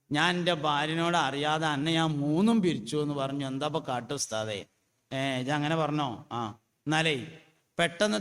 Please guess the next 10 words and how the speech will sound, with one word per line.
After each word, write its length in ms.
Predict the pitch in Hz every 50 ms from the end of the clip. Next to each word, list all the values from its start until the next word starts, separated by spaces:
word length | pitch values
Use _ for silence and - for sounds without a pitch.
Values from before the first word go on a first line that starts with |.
| 202
തീരുമാനാക്കാൻ 720 | 180 165 160 160 160 165 170 170 170 165 165 165 160 156 151
വരട്ടെ, 480 | 143 135 135 - - 151 151 156 160 - - _ _ _ _ _ 147
ഞമ്മക്ക് 460 | 160 170 180 180 175 190 185 190 -
ചെമ്മാട് 600 | - 160 160 160 170 180 190 202 202 202 202 202
ദാറുൽ 480 | 175 151 160 156 160 180 202 208 208
ഹുദയിലൊന്ന് 480 | 208 208 202 196 190 185 175 160 156 156
പോകാം, 480 | 143 - 131 110 113 117 110 113 90 - _ _ _ _ _ _ _ _ _ _ _ _ _ _ _ -
എന്നിട്ട് 220 | 151 165 170 170
അവിടുത്തെ 500 | 175 170 170 170 170 170 196 196 190 190
ഉസ്താദുമാരൊന്ന് 1000 | 190 185 165 151 - - 185 180 185 185 190 190 190 196 196 190 196 190 185 180